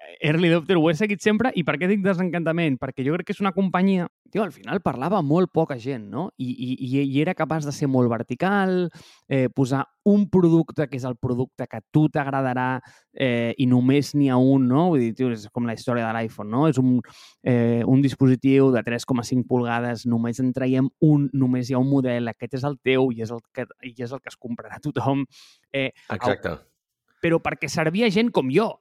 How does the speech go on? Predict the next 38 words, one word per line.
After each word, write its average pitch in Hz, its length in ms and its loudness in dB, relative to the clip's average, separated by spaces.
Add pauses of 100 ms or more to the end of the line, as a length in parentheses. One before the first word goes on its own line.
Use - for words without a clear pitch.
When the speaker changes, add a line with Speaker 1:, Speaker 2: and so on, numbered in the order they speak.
Speaker 1:
És 135 80 -6
a 131 80 -4
dir, 135 140 -2 (760)
jo 175 180 2
era 196 200 -2
el - 40 -8
seu 165 220 -2
client. 135 380 -6 (340)
Però 117 240 -6
ara, 156 300 -2 (340)
eh, 113 240 -16
què 156 80 -2
és 139 80 -2
el 156 80 -2
que 151 140 -6
veus? 156 360 -2
Pues 117 160 -12
que 120 140 -8
s'ha - 240 -14
convertit 131 480 -2
en 123 80 0
una 120 80 0
companyia 127 560 0 (160)
extremadament 123 960 -6
transversal, 127 720 -4 (100)
extremadament 131 960 0
horitzontal, 139 640 0 (800)
eh, 110 340 -10
que 127 80 -4
està 127 160 -4
servint 139 400 0 (160)
literalment 135 720 0
a - 20 -6
tot 165 160 -2
el 110 100 -6
món. 127 280 0 (340)
Llavors, 110 320 -4
clar, 117 220 -6